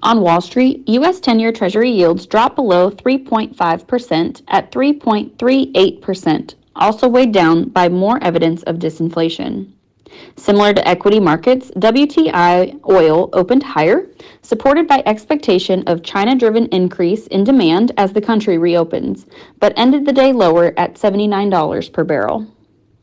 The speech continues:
The Dow closed at thirty-three thousand two hundred ninety-six, down six hundred and thirteen points. Nasdaq closed at ten thousand nine hundred and fifty-seven, down one hundred and thirty-eight points.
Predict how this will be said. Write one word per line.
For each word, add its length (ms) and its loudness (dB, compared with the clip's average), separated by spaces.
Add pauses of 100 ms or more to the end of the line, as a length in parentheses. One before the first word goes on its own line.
(880)
The 80 2
Dow 200 2
closed 280 0
at 140 -2
thirty-three 380 2
thousand 460 2
two 140 0
hundred 260 0
ninety-six, 720 -2 (140)
down 540 -2 (100)
six 260 -2
hundred 320 2
and 140 0
thirteen 400 0
points. 480 -4 (380)
Nasdaq 540 0
closed 300 2
at 120 0
ten 220 0
thousand 360 2
nine 220 -2
hundred 300 0
and 100 -2
fifty-seven, 720 0 (340)
down 320 2
one 160 2
hundred 280 0
and 80 -4
thirty-eight 440 0
points. 420 -2